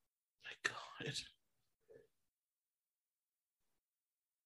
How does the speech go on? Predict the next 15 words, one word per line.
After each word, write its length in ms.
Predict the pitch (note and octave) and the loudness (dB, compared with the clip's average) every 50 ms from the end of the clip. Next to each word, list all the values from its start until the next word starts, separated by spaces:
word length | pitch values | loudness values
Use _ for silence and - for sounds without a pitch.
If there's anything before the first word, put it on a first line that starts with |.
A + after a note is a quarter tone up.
| _ _ _ _ _ _ _ _ _ _ _ _ _ _ _ _ _ _ - - - _ _ - | _ _ _ _ _ _ _ _ _ _ _ _ _ _ _ _ _ _ -20 -20 -20 _ _ 12
This 160 | F3 G3 - | 12 12 12
former 360 | - - F3+ F#3 G3 A3+ B3+ | 12 12 12 12 12 12 12
B-list, 560 | A3 D#3 C#3 D#3+ D#3+ D#3 D3+ D3+ D3+ D3+ - D3 | 12 12 12 12 12 12 12 12 12 12 12 12
mostly 280 | C#3+ D3 C#3+ - D3+ | 12 12 12 12 12
television 440 | D3+ - D3+ C#3+ C#3 C#3+ C3 C3 B2+ | 12 12 12 12 12 12 12 12 12
actress, 380 | A#2 A#2 A#2+ B2 - C3 B2 - | 12 12 12 12 12 12 12 12
who 100 | - C#3 | 12 12
was 140 | C#3 A#2+ | 12 12
now 160 | B2 C3+ C3 C3 | 12 12 12 12
mostly 400 | C3+ C3 C3 C3+ C3+ - - C3+ | 12 12 12 12 12 12 12 12
a 80 | A#2+ | 12
forced, 580 | A2+ - - - C#3 C#3 C3+ C3+ - - - - | 12 12 10 12 12 12 12 12 12 12 10 10
quote, 380 | - - C#3+ B2+ A#2 - - - - - - | 12 12 12 12 12 12 12 2 -8 0 10
"stay-at-home 800 | - - - - - E3 D#3 D#3+ D3+ - - - D#3 C#3 C3 C3 | 12 12 12 12 12 12 12 12 12 12 12 12 12 12 12 12
wife," 480 | A#2+ B2+ C3+ B2+ A2+ - - - - | 12 12 12 12 12 12 12 8 4